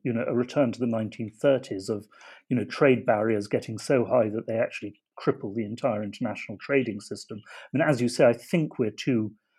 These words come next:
uh, we are too integrated for that. I mean, undoubtedly, you will see more protectionism. You'll see, you know, more support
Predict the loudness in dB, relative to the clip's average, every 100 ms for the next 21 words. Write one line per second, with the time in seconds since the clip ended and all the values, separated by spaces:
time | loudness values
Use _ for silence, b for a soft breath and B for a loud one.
0 | _ _ _ -6 -4 -2 -4 0 2 2
1 | 2 2 2 0 -2 -4 -4 -8 -4 0
2 | 0 -2 -10 -20 -4 0 0 2 4 4
3 | 4 -2 -2 -2 0 2 2 0 -6 -6
4 | -2 2 4 4 -2 -8 -8 -8 -6 -6
5 | -6 -6 -2 -2 -4 -2 -2 -2 -8 B
6 | B B 0 0 2 2 2 -4 -6 0
7 | 0 0